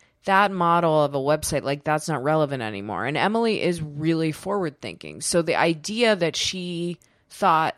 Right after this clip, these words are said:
"Oh, I need to do, I need to change Into the Gloss," or, like, "I need to make something that will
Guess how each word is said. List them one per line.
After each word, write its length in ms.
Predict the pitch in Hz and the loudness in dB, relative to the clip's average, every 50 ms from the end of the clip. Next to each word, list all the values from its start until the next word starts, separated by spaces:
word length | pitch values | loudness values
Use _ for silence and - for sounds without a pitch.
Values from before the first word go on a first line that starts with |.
| _ - | _ 0
"Oh, 460 | - 180 175 170 151 147 143 135 - - | 2 4 4 4 4 2 0 -2 -2 -2
I 120 | - 151 | -2 -2
need 240 | 165 170 175 185 175 | 0 -2 -4 -4 -6
to 100 | - 165 | -8 -10
do, 480 | 147 143 160 156 151 147 147 143 143 - - | -6 -4 -2 0 0 0 0 -2 -4 -6 -4
I 80 | - 160 | -4 -2
need 220 | 165 170 175 170 | -2 -2 -4 -4
to 80 | 170 151 | -6 -8
change 800 | - - - - 160 156 156 156 151 147 147 139 139 - - _ _ _ _ _ _ _ _ _ _ _ _ _ - | -6 -6 -4 -4 -4 -4 -4 -6 -6 -6 -6 -6 -8 -8 -10 _ _ _ _ _ _ _ _ _ _ _ _ _ -8
Into 260 | - 160 160 156 156 | -6 -4 -4 -4 -4
the 100 | 139 143 | -6 -6
Gloss," 380 | - - 147 147 147 147 143 - | -4 0 2 2 2 2 0 -2
or, 80 | 151 | -2
like, 240 | 147 143 143 135 - | 0 0 0 0 0
"I 120 | 151 156 156 | -2 -2 -2
need 220 | 156 160 156 151 | -2 -4 -4 -4
to 100 | - 156 | -6 -6
make 320 | 147 143 147 156 160 - | -4 -2 -2 -2 -2 -4
something 640 | - - - 151 139 139 - - 143 139 139 139 139 | -6 -6 -4 -6 -6 -6 -8 -8 -8 -8 -8 -6 -6
that 160 | 147 139 - | -4 -4 -4
will 340 | 131 135 139 131 131 123 | -4 -6 -6 -6 -8 -10